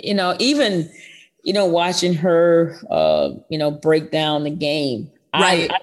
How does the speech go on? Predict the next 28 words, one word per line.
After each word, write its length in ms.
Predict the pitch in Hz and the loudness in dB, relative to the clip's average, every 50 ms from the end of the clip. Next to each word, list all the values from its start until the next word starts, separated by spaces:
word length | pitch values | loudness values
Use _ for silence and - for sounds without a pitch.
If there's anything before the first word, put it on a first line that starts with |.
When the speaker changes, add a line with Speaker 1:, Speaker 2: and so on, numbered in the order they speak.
| - - | -4 0
Speaker 1:
loved 300 | 170 170 185 208 208 190 | 0 2 2 0 0 0
that. 420 | 202 202 208 208 214 208 - - - | 0 2 2 2 2 0 -2 -8 -8
You 100 | - 165 | -4 -2
know, 240 | 170 165 160 160 160 | 0 0 0 0 0
yes, 280 | 160 151 147 156 - - | 0 0 0 0 -2 -2
I'm 140 | 196 185 | -4 -2
biased. 420 | 165 139 135 151 151 151 160 160 - | -2 0 0 0 0 0 0 -2 -2
I'm 100 | 151 165 | -4 -6
a 60 | 165 | -6
coach. 380 | 165 - 143 135 165 165 - 160 | -4 0 0 2 0 0 -2 -4
Yes, 180 | 151 147 - | -4 -4 -4
I'm 80 | 170 185 | -6 -8
a 60 | 170 | -8
point 260 | - - 147 151 156 | -8 -8 -8 -6 -4
guard. 380 | - 135 135 135 143 143 143 - - - - - - - | -2 0 2 2 2 0 0 -4 -16 -20 -20 -20 -20 -6
But 140 | - 196 196 | 0 0 2
I 60 | 190 | 2
think 280 | 190 - 220 214 196 190 | 2 0 0 0 0 0
with, 200 | 190 185 - - _ - - | 0 -2 -2 -6 _ -10 -4
you 140 | - 202 | -2 0
know, 160 | 190 185 180 175 | 2 2 2 2
the 100 | 180 170 | 2 2
way 160 | 170 185 190 | 2 2 2
the 100 | 180 175 | 0 0
game 280 | 170 180 180 180 180 | 0 0 0 0 0
is 160 | 175 170 160 165 | 0 -2 -2 -2
evolving 680 | 156 147 156 151 151 165 170 170 165 175 175 165 160 | -4 -2 0 2 2 2 2 2 2 0 -2 0 0
and 300 | 147 135 131 117 - - | -2 -2 -4 -6 -10 -14